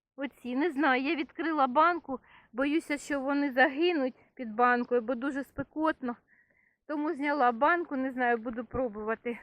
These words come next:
Ось іще одна троянда у мене під банкою, зараз покажу,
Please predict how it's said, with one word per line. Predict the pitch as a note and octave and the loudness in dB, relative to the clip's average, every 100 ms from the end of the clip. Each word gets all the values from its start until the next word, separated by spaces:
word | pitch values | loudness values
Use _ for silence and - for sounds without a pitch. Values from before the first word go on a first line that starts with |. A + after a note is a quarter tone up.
| - _ _ _ _ _ _ | -18 _ _ _ _ _ _
Ось | C4+ C4 C4 | -2 0 2
іще | F#4+ - - F#4+ | 2 0 0 2
одна | F#4 C#4+ D#4+ | 2 0 -2
троянда | - F4 D4+ D4 D4 C#4 | 0 -2 0 0 2 0
у | D4+ | 0
мене | C#4 C#4+ C#4 | 0 0 -2
під | C4+ C4+ A3 | -4 -8 2
банкою, | B3+ B3+ B3 C4+ | 4 4 0 -2
зараз | B3 C#4+ B3+ | 2 2 2
покажу, | - C4 D4+ C#4 F#4 | -4 -4 -4 2 0